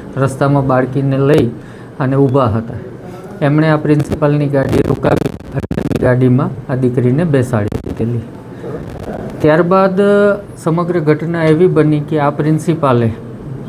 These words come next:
રસ્તામાં કોઈ સ્થળે બાળકી સાથે દુષ્કર્મ કરવાના પ્રયત્ન કરતા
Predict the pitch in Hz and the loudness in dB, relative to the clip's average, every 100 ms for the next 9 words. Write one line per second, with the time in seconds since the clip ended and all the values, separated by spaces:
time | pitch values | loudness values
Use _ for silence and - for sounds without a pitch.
0 | - - 127 135 - 160 156 151 147 139 | -10 -4 0 0 0 2 2 2 2 2
1 | - 127 113 117 - - - - - - | 0 0 2 2 -4 -14 -14 -16 -16 -6
2 | 127 127 139 165 151 151 143 156 135 139 | 0 0 2 0 0 0 2 2 2 2
3 | - 165 165 165 135 139 139 139 139 135 | 2 0 0 0 2 2 2 2 0 -2
4 | 143 - 123 135 147 165 156 127 120 | -6 -2 0 2 2 0 2 0 0